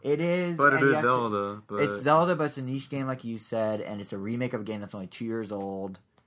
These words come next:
Speaker 2: It's like an inferior
Speaker 1: It's an inferior version. It
Speaker 2: remake.
Speaker 1: got mixed reviews. So I could see, so I guess seventy-two thousand is in some way
Speaker 2: I
Speaker 1: a
Speaker 2: think it should have
Speaker 1: win.
Speaker 2: been the other way around. The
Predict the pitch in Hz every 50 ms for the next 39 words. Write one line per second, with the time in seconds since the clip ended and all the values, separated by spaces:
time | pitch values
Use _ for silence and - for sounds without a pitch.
0 | _ _ _ _ _ _ _ _ _ _ _ _ _ _ _ _ _ _ 131 135
1 | 131 - - 151 143 143 - - 123 117 113 110 107 110 _ 113 113 117 117 117
2 | 113 110 107 107 107 104 104 101 113 135 139 135 139 147 143 135 127 - 147 143
3 | 147 151 139 120 127 123 113 110 123 104 123 117 117 117 127 135 - - - 135
4 | 113 95 107 104 104 101 101 101 101 101 98 - _ _ _ _ - - 113 92
5 | 135 139 151 135 - - - 165 143 - 180 160 156 - 175 - 170 175 165 -
6 | 156 - 131 131 123 123 120 107 - 110 120 123 117 110 101 - - 110 113 113
7 | 107 104 95 87 85 87 98 110 - - 135 139 127 123 127 120 123 117 107 101
8 | 104 107 104 104 104 101 101 98 101